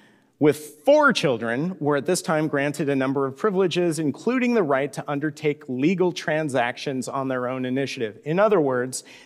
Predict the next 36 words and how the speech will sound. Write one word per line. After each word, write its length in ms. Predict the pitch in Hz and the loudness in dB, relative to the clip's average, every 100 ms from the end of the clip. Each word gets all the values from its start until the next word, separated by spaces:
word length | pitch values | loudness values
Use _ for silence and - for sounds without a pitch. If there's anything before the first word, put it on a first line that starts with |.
| _ | _
they 180 | 190 233 | 4 6
weren't 320 | 208 220 - | 6 2 0
dependent 560 | 175 190 190 185 156 - | -4 0 0 0 -2 -4
on 260 | 160 165 160 | 0 0 2
their 200 | 156 139 | 2 0
husbands 840 | - 254 214 160 127 123 131 - - - - _ - | 0 0 2 0 0 0 -2 -6 -16 -20 -20 _ 0
to 220 | 175 151 | 2 4
own 360 | 170 170 180 180 | 4 2 2 0
and 220 | 170 156 | 0 0
manage 400 | 151 147 143 - | 0 0 0 -4
property 640 | - 175 165 156 113 101 117 | 0 2 4 0 -2 -6 -6
and 180 | 123 | -4
things 220 | 147 135 147 | -2 -2 -2
like 200 | 123 - | -2 0
that. 320 | 143 113 - - - - | -2 -2 -8 -20 -18 2
And 140 | 165 | 4
we 120 | 196 190 | 4 4
don't 300 | 226 233 185 | 2 0 0
know 260 | 202 240 | 2 2
the 120 | 208 | 0
details 520 | 170 160 143 151 131 131 | 0 -2 -2 0 0 0
of 60 | |
her 100 | 123 | -2
household, 640 | 120 135 120 - 123 123 127 - _ | -2 -2 -2 -4 -4 -4 -8 -16 _
but 140 | 185 170 | 2 4
we 160 | 170 | 4
know 260 | 165 208 226 | 4 2 2
that 160 | 175 | 0
she 160 | - 196 | -2 0
responded 720 | 156 131 - 175 208 233 214 | 0 -2 -2 2 2 2 0
to 60 | 190 | 0
this 240 | 175 - | 0 0
ministry 440 | 156 151 135 160 139 | -2 -2 -4 -6 -6
team 260 | - 151 | -4 0
by 160 | 131 120 | 2 2
creating 800 | - 156 147 160 196 196 196 | 0 -2 0 2 2 2 0